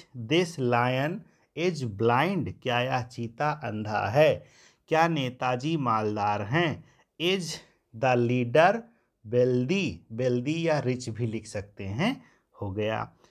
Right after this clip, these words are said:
क्या हिमानी शैतान है? Is हिमानी mischievous? Mischievous means शैतान होता है। क्या आंस-, अंशु वातूनी है?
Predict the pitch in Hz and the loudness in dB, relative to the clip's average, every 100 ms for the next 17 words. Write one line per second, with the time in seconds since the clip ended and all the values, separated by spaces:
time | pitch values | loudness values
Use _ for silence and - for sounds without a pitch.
0 | _ _ 156 175 156 143 127 117 127 165 | _ _ 4 4 4 0 2 0 0 -2
1 | 165 127 113 113 107 107 101 139 170 98 | -2 -4 -4 -6 -6 -6 -4 0 0 0
2 | - _ _ _ _ 156 180 151 131 131 | -6 _ _ _ _ 0 2 2 -2 0
3 | 123 123 127 156 233 - _ _ 120 120 | 0 2 0 0 -2 -4 _ _ -4 -4
4 | - - 113 107 135 208 202 - - 127 | -6 -6 -6 -4 0 2 2 -2 -10 -8
5 | 117 - 120 123 135 135 160 262 196 _ | -8 -8 -8 -6 -8 -8 -6 -6 -8 _
6 | - 131 117 - 110 104 101 95 - 82 | -8 -4 -4 -4 -6 -6 -8 -10 -10 -8
7 | 92 98 - _ _ - - _ _ 160 | -8 -10 -14 _ _ -20 -20 _ _ 4
8 | 170 180 - - 120 123 123 - - - | 6 4 0 -6 -4 -4 -6 -12 -16 -6
9 | 143 156 151 175 190 110 - _ - 107 | -2 -2 -2 2 2 2 -4 _ -8 4
10 | 123 117 - 120 120 139 156 156 208 127 | 4 4 0 -2 2 2 0 2 2 0
11 | - | -4